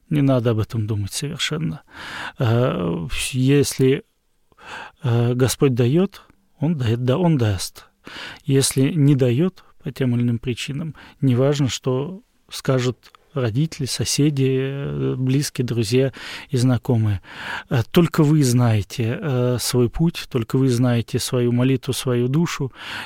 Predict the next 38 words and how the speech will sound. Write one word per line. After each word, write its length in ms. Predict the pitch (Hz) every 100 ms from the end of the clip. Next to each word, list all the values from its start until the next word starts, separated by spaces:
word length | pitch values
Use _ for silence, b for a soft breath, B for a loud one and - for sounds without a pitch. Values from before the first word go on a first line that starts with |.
| B
и 320 | 139 123 123
тем 280 | 117 131 127
более, 360 | 120 151 131 110
что, 420 | - 139 131 156
ну, 520 | 208 185 151 139 196 - _ _
как 220 | - 165 151
бы 360 | 135 143 139 - B B B
мы 200 | 131 151
не 100 | 147
привыкли 480 | 135 151 160 - 127
уже 240 | 120 135
к 140 | - 143
этим, 420 | - 135 127 127
а, 500 | 123 127 131 135 151 -
э, 560 | 170 151 151 160 165 147
рассказам 560 | 127 - 147 123 123
из 180 | 151 131
Священного 500 | - 139 - 127 127
Писания, 500 | 113 - - 170 131
но 160 | 123 131
у 20 |
нас 260 | 151 151 165
есть 220 | - -
ведь 200 | 156 -
и 200 | 233 147
опыт, 440 | 151 160 - -
и 320 | 190 131 135
Иаким, 360 | 131 120 170 147
и 40 |
Анна, 300 | 120 127 120
и 100 | 123
Захария, 480 | 117 123 - 151 139
и 20 |
Елисавет, 600 | 139 131 - 131 123 123 - B B B
и 80 | 120
многих 340 | 110 147 143
других, 420 | 123 123 139 - - B B
э, 920 | 131 113 120 135 - 156 151 143 156